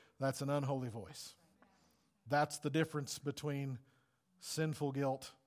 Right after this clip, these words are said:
and holy conviction, is that holy conviction will always bring you to Jesus, to the cross, to the re-, admission of your sin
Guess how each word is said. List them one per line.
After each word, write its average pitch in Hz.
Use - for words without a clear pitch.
and 131
holy 135
conviction, 123
is 139
that 139
holy 160
conviction 143
will 131
always 147
bring 143
you 135
to 131
Jesus, 131
to -
the 131
cross, 135
to 143
the 135
re-, 131
admission 156
of 156
your 156
sin 139